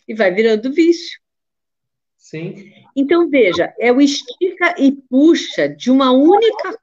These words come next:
Speaker 1: coisa que nós chamamos de energia.
Speaker 2: Sim.
Speaker 1: Energia. Então,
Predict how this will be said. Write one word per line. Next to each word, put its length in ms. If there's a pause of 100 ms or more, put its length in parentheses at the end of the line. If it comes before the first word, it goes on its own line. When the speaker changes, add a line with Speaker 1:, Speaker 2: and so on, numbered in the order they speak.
Speaker 1:
coisa 360 (200)
que 80
nós 240
chamamos 600
de 340 (960)
energia. 1200 (1300)
Speaker 2:
Sim. 180
Speaker 1:
Energia. 1600 (920)
Então, 520